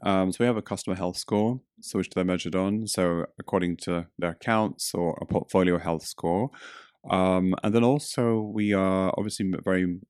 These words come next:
um, numbers driven, so we're measured on our, our net retention numbers, um, also measured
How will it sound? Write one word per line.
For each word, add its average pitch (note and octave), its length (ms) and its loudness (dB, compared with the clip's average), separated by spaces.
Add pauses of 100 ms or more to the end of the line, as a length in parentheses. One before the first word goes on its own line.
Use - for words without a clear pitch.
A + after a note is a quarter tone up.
um, F2+ 580 2
numbers F#2 340 2
driven, F#2+ 320 -2
so G2+ 140 -6
we're F2+ 60 0
measured F2 320 0
on F2 140 2
our, E2+ 400 0
our F2+ 80 -6
net F2+ 140 -2
retention F#2+ 460 -4
numbers, G2 540 2 (520)
um, F2+ 480 0
also G#2 300 -2
measured F#2 340 0